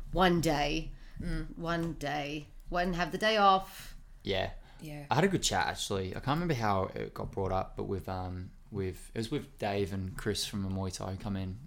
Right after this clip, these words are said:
Speaker 3: in
Speaker 2: Yeah.
Speaker 3: the mornings. Um, had a good chat with them the other day, and I can't remember exactly how we got onto it, but we got onto a topic of, like, most people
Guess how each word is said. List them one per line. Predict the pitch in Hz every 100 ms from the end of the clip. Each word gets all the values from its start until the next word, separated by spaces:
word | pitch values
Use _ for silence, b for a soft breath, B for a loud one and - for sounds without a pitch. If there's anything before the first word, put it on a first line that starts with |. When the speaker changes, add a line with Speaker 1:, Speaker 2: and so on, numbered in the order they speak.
| -
Speaker 3:
in | 180
Speaker 2:
Yeah. | 101
Speaker 3:
the |
mornings. | 104 147 226 - - -
Um, | 101 95 92
had | 123
a |
good | 110
chat | - 95
with | 92
them | 90
the | 90
other | 87
day, | 90 90 90 B B B - -
and | 92 92 180 180 -
I |
can't | - 156
remember | 170 110
exactly | 110 - 98 120
how | 101 98
we | 90
got | 95
onto | 92 90 -
it, | 92
but | 95
we | 92
got | 98
onto | 95 101
a |
topic | 90 101 95
of, | 92
like, | - - - B B B B B - -
most | - 98 101 98 -
people | 104 - 92 90